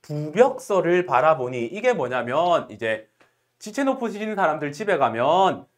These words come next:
벽에 이렇게 글귀 같은 게 이렇게 써 있어요. 그걸 보니라는 거예요. 동편에 붙은 것이 단박, 정령 네 글자가 분명하고 서편을 바라보니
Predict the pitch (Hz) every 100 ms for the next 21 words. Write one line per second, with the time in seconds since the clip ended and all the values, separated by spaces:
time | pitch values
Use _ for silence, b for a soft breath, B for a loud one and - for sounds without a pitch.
0 | _ _ _ _ _ - 226 240 131 135
1 | 131 117 - 220 277 302 330 262 - -
2 | 98 85 90 92 98 - 101 104 151 -
3 | 101 175 220 240 - 175 240 247 254 160
4 | 101 151 175 113 107 165 269 277 - B
5 | B 151 160 175 285 285 269 262 247 -
6 | 233 175 143 214 160 - _ - 120 123
7 | 127 156 233 - - 117 117 117 175 226
8 | 175 110 113 208 - 143 165 170 107 101
9 | 95 98 196 - - B B - 277 277
10 | 311 302 285 247 240 226 233 214 -